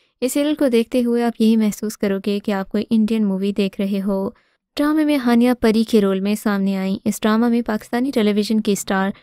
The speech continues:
जाहिद अहमद, हानिया आमिर और सबूर अली शामिल हैं। परी यानी कि हानिया आमिर ड्रामे में गुफरान की बेटी और नाहिद की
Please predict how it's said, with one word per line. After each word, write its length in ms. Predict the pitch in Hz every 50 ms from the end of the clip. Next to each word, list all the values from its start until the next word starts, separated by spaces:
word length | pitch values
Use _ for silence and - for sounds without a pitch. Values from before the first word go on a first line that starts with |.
| _ _ _ _ -
जाहिद 400 | 226 220 240 262 269 269 294 277
अहमद, 320 | 254 233 233 233 233 226 -
हानिया 380 | - 214 208 202 202 202 190
आमिर 200 | 190 190 196 208
और 80 | 214 214
सबूर 380 | - - 220 190 202 208 214 214
अली 200 | 196 190 190 202
शामिल 380 | - - 233 208 196 190 190
हैं। 300 | 185 190 196 190 196 214 _ _ _ _ _ _ -
परी 220 | 285 294 294 320 302
यानी 220 | 285 262 262 269 254
कि 120 | - 269
हानिया 440 | 254 226 220 208 208 220 226 220 202
आमिर 340 | 196 190 190 190 190 196 - - _ _ _ _ - 240
ड्रामे 320 | 240 262 262 262 277 277
में 280 | 254 240 247 247 247 240
गुफरान 420 | 214 214 208 - 233 220 226 233
की 140 | 226 - 214
बेटी 400 | 190 190 202 - - 220 214 220
और 60 | 226
नाहिद 480 | 220 208 208 208 196 - 220 226 233 -
की 300 | _ - 226 220 233